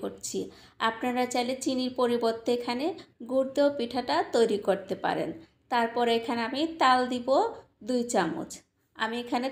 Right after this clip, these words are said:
তালটা কোনো রকমে জাল দিইনি, জাল ছাড়াই আমি তাল দিয়ে পিঠাটাকে গুলিয়ে নিচ্ছি, এতে করে সুন্দর একটা স্ট্রং ফ্লেভার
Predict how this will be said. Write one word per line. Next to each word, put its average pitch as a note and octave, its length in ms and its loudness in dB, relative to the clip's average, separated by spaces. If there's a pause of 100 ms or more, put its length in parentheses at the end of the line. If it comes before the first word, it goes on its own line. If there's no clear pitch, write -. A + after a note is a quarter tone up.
তালটা A#3 400 4 (400)
কোনো C4 220 -2
রকমে C4 440 -4 (360)
জাল A3 280 6
দিইনি, E3+ 380 0 (1600)
জাল A3+ 300 2
ছাড়াই A#3+ 380 0
আমি A#3 180 -2 (140)
তাল A#3 200 4 (100)
দিয়ে B3 200 2 (440)
পিঠাটাকে B3+ 560 -2 (580)
গুলিয়ে A3+ 400 0
নিচ্ছি, F#3 400 -4 (160)
এতে G#3 180 -4
করে A#3+ 180 0 (120)
সুন্দর A3+ 300 -2
একটা G#3+ 260 -2 (100)
স্ট্রং B3+ 380 -8
ফ্লেভার G#3+ 420 -2